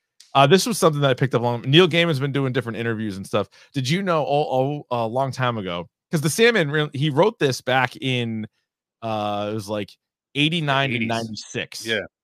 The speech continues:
Speaker 1: was the run. Michael Jackson at one point wanted to play Morpheus in a, uh, adaptation.
Speaker 2: He would have been incredible.
Speaker 1: <laughs> He kinda looks like him in the
Speaker 2: And
Speaker 1: comic
Speaker 2: think of it,
Speaker 1: book.
Speaker 2: if you made it then, too, so if you made it in, like, the early nineties,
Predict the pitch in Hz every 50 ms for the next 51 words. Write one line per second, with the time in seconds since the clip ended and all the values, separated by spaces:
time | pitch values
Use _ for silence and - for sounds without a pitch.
0 | _ _ - 110 92 - 104 92 92 98 95 87 82 76 80 - _ _ _ _
1 | _ _ _ _ _ _ _ _ 120 139 160 185 170 202 208 175 139 107 107 104
2 | 123 143 151 160 - - - - 98 73 135 139 _ _ _ _ _ _ - 117
3 | 95 101 110 123 135 135 127 - - 131 117 110 98 87 - _ - 98 95 107
4 | 117 123 127 131 131 131 120 - 127 - - - - 117 120 120 117 113 110 110
5 | 107 101 95 110 _ _ _ _ _ _ _ 104 113 120 123 120 104 - - 104
6 | 98 95 95 - - - - - 127 117 107 107 104 101 98 98 98 98 95 95
7 | 92 90 87 - - 98 101 98 95 - - 104 90 82 - - - - - _
8 | _ 147 147 160 156 143 147 139 135 - - 165 151 110 92 87 - _ _ _
9 | _ _ _ _ - - - 185 - 147 - - - - - 170 139 175 202 -
10 | - - 196 - - 226 202 - - 226 233 214 180 226 269 - - 147 139 -
11 | 147 147 143 127 160 170 175 202 202 202 202 240 233 220 - - 160 160 170 165
12 | 151 147 147 160 180 190 190 156 131 117 147 151 147 127 113 110 - - 131 110
13 | 104 113 117 120 120 123 131 143 156 180 170 160 143 139 131 - 131 - 127 123
14 | 123 131 127 117 113 113 120 120 113 104 87 - - - - -